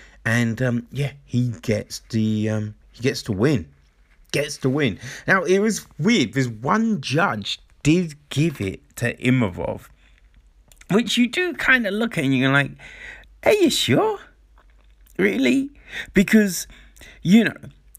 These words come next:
it, it's, well, no, he actually, he, he didn't give it to Imavov, sorry, he gave it as a draw. And although Imavov did have some big moments in that third,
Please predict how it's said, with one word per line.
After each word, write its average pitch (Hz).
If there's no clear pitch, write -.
it, -
it's, -
well, 190
no, 135
he 156
actually, 143
he, 131
he 117
didn't 156
give 143
it 123
to 139
Imavov, 98
sorry, -
he 127
gave 127
it 127
as 104
a 101
draw. 104
And 147
although 156
Imavov 143
did 160
have 151
some 104
big 143
moments 117
in 120
that 107
third, 107